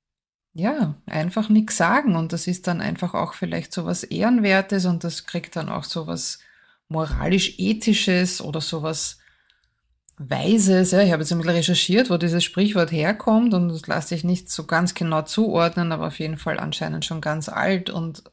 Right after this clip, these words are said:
irgendwie auch aus dem arabischen Raum. Und es gibt natürlich Kontexte, wo ich dem zustimmen kann.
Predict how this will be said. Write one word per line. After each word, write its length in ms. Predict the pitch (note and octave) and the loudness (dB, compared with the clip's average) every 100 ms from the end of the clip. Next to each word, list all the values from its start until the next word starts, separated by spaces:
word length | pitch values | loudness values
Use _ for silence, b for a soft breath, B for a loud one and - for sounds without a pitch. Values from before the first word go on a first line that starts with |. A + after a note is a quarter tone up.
| - | -12
irgendwie 340 | F3+ D3+ - - - | -10 -10 -12 -16 -12
auch 120 | - | -8
aus 140 | D#3 | -6
dem 160 | - D#3+ | -6 -4
arabischen 480 | D3+ C#3+ C#3+ E3+ F#3 | -2 -2 -2 0 0
Raum. 440 | D3+ C3 E3+ F#3+ | 2 4 4 4
Und 240 | F3 E3 - b b b b b b _ _ | 2 -4 -8 b b b b b b _ _
es 140 | - - | -2 2
gibt 180 | A3 | 4
natürlich 320 | G#3 F3 F3+ F#3 | 6 6 4 4
Kontexte, 880 | E3+ G#3 A#3+ G3+ F3 - - F#3 | 6 6 6 4 2 2 2 2
wo 160 | E3 F3 | 4 4
ich 240 | F#3 F#3 | 2 0
dem 340 | - E3 F3 F3 | -2 2 2 2
zustimmen 840 | - G#3 G#3+ G3 F3 E3+ E3+ D#3+ | 4 4 4 4 4 4 2 -2
kann. 560 | - - D3 D#3 D3+ | -4 -2 0 0 -2